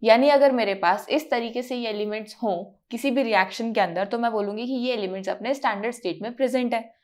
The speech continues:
अब ये पूछा है कि इन एलिमेंट्स की एंथैल्पीज क्या-क्या होंगी। हमने जब एंथैल्पी स्टडी करी थी तो हमने देखा था कि enthalpies for elements in their standard state is zero, क्योंकि वो नेचुरली एग्जिस्ट कर रहे हैं, तो उनके टाइम पर, उस टाइम पर ना तो कुछ फॉर्मेशन के लिए रिक्वायरमेंट होती,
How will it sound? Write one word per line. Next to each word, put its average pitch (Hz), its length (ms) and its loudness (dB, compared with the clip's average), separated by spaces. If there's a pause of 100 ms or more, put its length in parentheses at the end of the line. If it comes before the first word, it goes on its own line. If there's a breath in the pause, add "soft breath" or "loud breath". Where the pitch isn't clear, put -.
(400 soft breath)
अब 269 160 8
ये 311 160 6
पूछा 233 300 0
है 226 80 4
कि 285 100 0
इन 330 240 0
एलिमेंट्स 196 440 -2
की 240 100 -4
एंथैल्पीज 277 640 0
क्या-क्या 190 320 2
होंगी। 165 400 -8
हमने 233 260 0
जब 302 180 0
एंथैल्पी 226 460 -2
स्टडी 233 300 0
करी 180 220 2
थी 196 140 -8
तो 247 100 -2
हमने 247 280 0
देखा 180 320 -2
था 165 140 -6
कि 214 220 -10
enthalpies 202 640 -4 (420)
for 247 120 4
elements 190 480 0
in 240 120 0
their 277 200 6
standard 240 500 2
state 262 220 2
is 262 120 4
zero, 196 260 -4 (400 soft breath)
क्योंकि 233 180 -2
वो 277 100 2
नेचुरली 269 580 4
एग्जिस्ट 247 360 0
कर 185 160 2
रहे 165 120 -4
हैं, 165 160 -10
तो 233 120 0
उनके 240 340 0
टाइम 226 260 2
पर, - 140 -4
उस 240 220 0
टाइम 254 220 0
पर 269 60 2
ना 240 160 0
तो 254 100 0
कुछ 262 220 -4
फॉर्मेशन 185 460 -2
के 220 100 -6
लिए 226 140 -2
रिक्वायरमेंट 214 560 0
होती, 214 380 -6